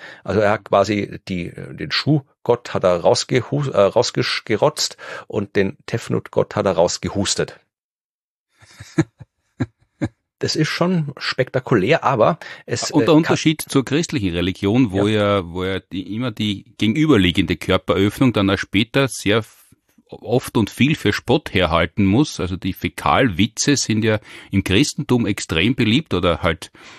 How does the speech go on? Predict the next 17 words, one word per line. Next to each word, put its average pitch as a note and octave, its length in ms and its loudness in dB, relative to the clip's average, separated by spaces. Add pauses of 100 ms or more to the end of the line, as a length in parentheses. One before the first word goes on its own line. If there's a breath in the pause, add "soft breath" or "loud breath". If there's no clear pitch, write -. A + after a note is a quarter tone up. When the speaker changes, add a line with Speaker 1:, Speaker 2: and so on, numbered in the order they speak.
(140 loud breath)
Speaker 2:
in E2+ 240 0
der, D2 180 -6
in F2 140 0
Menschen, E2 380 0
die E2+ 100 -4
christlich F#2+ 380 0
geprägt F2 460 -2
sind, D3+ 280 2
aber G#2+ 180 0
da G2+ 180 2
geht's B2+ 220 -4
offensichtlich B2 460 -4
bei B2+ 100 -2
der G2 120 2
anderen F2 340 2
Öffnung D#2+ 340 -4
los. C2+ 380 -8